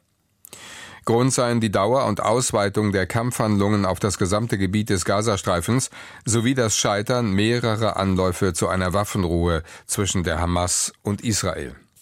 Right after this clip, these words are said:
Bundesinnenminister Dobrindt empfängt heute Amtskollegen aus mehreren E-U-Ländern auf der Zugspitze.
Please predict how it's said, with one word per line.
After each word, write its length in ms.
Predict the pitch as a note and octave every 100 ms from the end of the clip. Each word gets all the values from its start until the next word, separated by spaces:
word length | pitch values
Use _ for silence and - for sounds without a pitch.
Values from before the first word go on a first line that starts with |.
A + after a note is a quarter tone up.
| _ _ _ _ _ _ _ _ _ _ - - _ - - - - - - - - - - - - - - - - - - -
Bundesinnenminister 800 | B2 C#3 D3 D#3 E3 E3 D#3 D#3+
Dobrindt 460 | C3+ B2+ C3 D3+ D#3
empfängt 380 | C3 B2+ C3 B2+
heute 260 | B2+ A#2+
Amtskollegen 600 | A2 A#2+ - B2+ A#2+ B2
aus 160 | F#2 G2+
mehreren 500 | G#2+ B2 B2+ A#2+ A#2+
E-U-Ländern 720 | G2+ G2+ C3+ B2 F#2+ F#2+ F#2
auf 140 | F#2+ -
der 140 | G#2+
Zugspitze. 800 | - D#3 C3 - - D2 - C#2